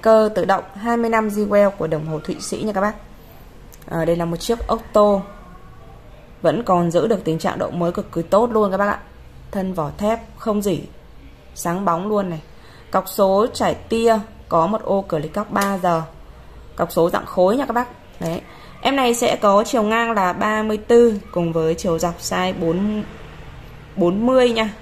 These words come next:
ba mươi chín ạ. Ngang ba tư và dọc là ba chín. Bộ máy cơ tự động và ngoài ra thì em này cũng có hỗ trợ thêm cả cơ có tay nữa.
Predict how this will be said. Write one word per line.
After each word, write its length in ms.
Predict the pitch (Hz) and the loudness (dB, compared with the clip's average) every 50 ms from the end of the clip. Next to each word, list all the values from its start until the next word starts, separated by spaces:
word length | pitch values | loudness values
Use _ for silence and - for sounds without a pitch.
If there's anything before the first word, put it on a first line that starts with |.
| - - | -12 -6
ba 220 | - - 202 208 208 | -2 -2 0 0 0
mươi 100 | 202 208 - | 0 -2 -4
chín 280 | - - 185 175 196 | -4 -2 -2 0 0
ạ. 140 | 254 269 - - - - - - - - - - - - | -2 -4 -6 -10 -18 -20 -20 -20 -20 -20 -20 -14 -6 -2
Ngang 240 | 233 247 254 254 247 | 0 0 2 2 2
ba 120 | 247 247 | 2 2
tư 360 | 240 247 254 254 254 247 247 | 2 4 6 6 6 6 4
và 240 | 226 196 180 170 165 | 2 2 2 2 2
dọc 280 | 165 180 175 170 - - | 2 0 0 -2 -2 -6
là 100 | 175 165 | -6 -2
ba 220 | 165 180 190 202 | 0 0 0 0
chín. 440 | 202 - - 190 170 175 214 277 339 - - - - - - - - - - - - - | -2 -4 -4 -2 0 0 -2 -2 -6 -10 -16 -20 -20 -20 -20 -20 -20 -20 -20 -20 -12 -2
Bộ 140 | - 220 196 | 2 2 2
máy 200 | 202 240 220 226 | 4 2 0 0
cơ 280 | 226 - 262 262 262 254 | 2 4 4 6 6 6
tự 100 | 247 214 | 4 2
động 200 | 226 220 - - - | 2 2 0 -2 -4
và 140 | 175 190 190 | -4 -2 0
ngoài 200 | 185 185 185 185 | 0 2 0 2
ra 200 | 185 202 208 208 | 2 2 2 0
thì 200 | 208 214 180 170 | 0 -2 -2 -2
em 160 | - - 202 | 0 0 0
này 120 | 196 180 170 | 0 -2 -2
cũng 260 | - 180 127 135 240 | -2 -4 -4 -4 -2
có 220 | 240 208 180 175 | 0 2 2 2
hỗ 220 | 202 214 240 - - | 0 0 -2 -4 -4
trợ 340 | - - - - - - - | -2 -2 -2 -2 -4 -8 -8
thêm 240 | - 233 226 220 214 | -4 -2 -2 -2 -2
cả 120 | 208 170 156 | -2 -4 -4
cơ 140 | - 175 | -4 -4
có 120 | 170 - 202 | -4 -4 -4
tay 320 | - - 196 196 196 196 | -2 -2 -2 -2 0 -2
nữa. 200 | 196 202 214 262 | -2 -4 -4 -6